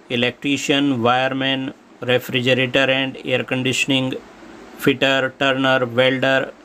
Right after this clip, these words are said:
heavy motor vehicle, machinist, डीजल मैकेनिक, ये लोग टेक्नीशियन के लिए अप्लाई कर सकते हैं।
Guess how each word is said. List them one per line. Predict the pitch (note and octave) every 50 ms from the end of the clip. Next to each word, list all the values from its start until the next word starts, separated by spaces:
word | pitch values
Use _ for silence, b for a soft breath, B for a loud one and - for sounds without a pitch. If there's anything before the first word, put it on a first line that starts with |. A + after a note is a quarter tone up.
| - - - -
heavy | - - B2+ C3 B2+ C3 C#3 C#3 C3+
motor | C3+ B2 B2 A#2 B2+ B2+
vehicle, | B2+ C3 C3+ C3 B2+ - C3+ C3 C3 B2+ - - - - C#3+
machinist, | C3 B2 - - C3+ C3 C3+ C3+ C3+ - - - - - C#3
डीजल | B2+ C3+ C3 A#2+ C3 C3 C3
मैकेनिक, | C3+ C3 C3 C#3 C3 C3 C#3 D#3 D#3+ - - - - - B B B B B B B B B - - C3
ये | C3+ C#3+ D3+
लोग | D#3 D#3+ E3 E3 D#3+ D#3+ -
टेक्नीशियन | C3 B2 - B2+ A#2+ A#2+ - - C#3 C#3 C3+
के | C3+ C#3+
लिए | C#3+ D3+
अप्लाई | D3 C#3+ - C#3+ C#3 C#3 C#3
कर | C#3+ C#3+ C#3
सकते | - - C#3 - - - D3
हैं। | C#3+ D#3 E3+